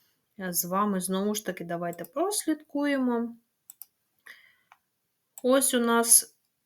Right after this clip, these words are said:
стопа наголошена: перший склад, перший склад, перший склад, перший склад, і тут,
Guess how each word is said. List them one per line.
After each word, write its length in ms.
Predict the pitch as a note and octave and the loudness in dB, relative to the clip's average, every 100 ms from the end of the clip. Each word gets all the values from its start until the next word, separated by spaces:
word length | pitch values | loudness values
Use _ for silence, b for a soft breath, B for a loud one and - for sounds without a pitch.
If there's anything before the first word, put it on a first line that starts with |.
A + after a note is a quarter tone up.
| _ _ - | _ _ -8
стопа 840 | - - G#3 G#3 G3+ G3 G3 F#3+ - _ | -6 -2 -4 -2 0 2 0 -2 -8 _
наголошена: 960 | G#3 F#3+ F#3+ G3 F#3 F#3 - F3+ F3+ F#3+ _ - | -4 -2 0 0 0 -2 -4 -6 -8 -12 _ -4
перший 420 | G3 G3 - G3+ | -2 0 -2 -4
склад, 500 | - F#3 F3+ F3+ - | -6 -6 -8 -8 -12
перший 440 | - F#3 F#3 - F#3+ | -10 -8 -6 -8 -10
склад, 480 | - - F3 E3+ - | -14 -14 -14 -14 -14
перший 460 | G3+ G3 - - - | -12 -6 -4 -4 -8
склад, 480 | - - - - - | -12 -12 -16 -18 -18
перший 400 | G3+ G3 - - | -10 -4 -4 -4
склад, 400 | - - F#3 F#3 | -10 -12 -14 -10
і 60 | A3+ A3+ - | -10 -12 -10
тут, 480 | G3 F#3+ - - | -10 -10 -16 -20